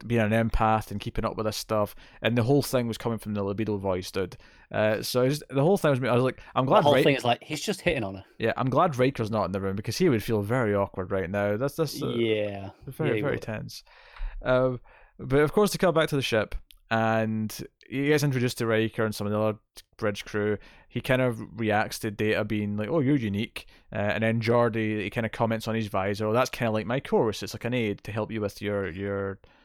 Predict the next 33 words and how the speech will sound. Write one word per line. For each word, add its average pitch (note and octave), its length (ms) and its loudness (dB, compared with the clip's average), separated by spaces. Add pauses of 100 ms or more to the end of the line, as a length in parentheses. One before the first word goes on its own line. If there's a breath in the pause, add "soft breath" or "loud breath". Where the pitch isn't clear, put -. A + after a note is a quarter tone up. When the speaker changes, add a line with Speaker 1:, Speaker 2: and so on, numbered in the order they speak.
(260 soft breath)
Speaker 1:
your G2 220 -6
difference, - 640 -6
essentially." - 540 -8 (120)
Speaker 2:
Yeah, D#3 300 4
yeah, B2+ 340 2
and, C3 100 0
and C3 160 2
the A#2+ 100 6
idea A2+ 360 6
that A2 300 -2
they, A2 300 2 (180)
but - 300 -2 (180)
equally D#3 360 6
both A#2 300 4
of A2+ 100 -2
them G#2+ 160 4
would G#2 160 2
be A2+ 100 -2
lost G#2 420 -4
without G#2 320 -2
it, G2+ 200 -4
and, G#2 300 -4
you G2+ 60 -2
know, F#2+ 140 -2
they, G#2 320 0 (160)
they A#2+ 100 2
feel A2 220 2
like G#2+ 160 2
they G2+ 320 -2
see G#2 500 0
slash - 420 -6
experience G2+ 840 -2
more G2+ 480 -4